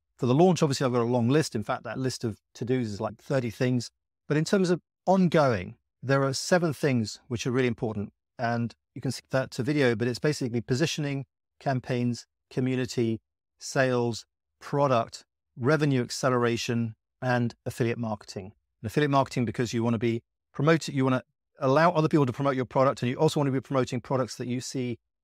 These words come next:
that fit for your community from other people. And second video was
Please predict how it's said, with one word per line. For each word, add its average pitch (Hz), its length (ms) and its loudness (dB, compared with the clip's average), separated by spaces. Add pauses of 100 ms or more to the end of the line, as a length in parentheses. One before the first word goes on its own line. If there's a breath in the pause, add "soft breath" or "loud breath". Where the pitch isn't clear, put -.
(100)
that - 160 -6
fit - 440 -2 (100)
for 131 260 2
your 120 140 2
community 117 640 -4
from 117 280 -8
other 110 140 -6
people. - 400 -8 (260)
And 147 140 -2
second 214 240 2
video 165 300 4
was 139 280 4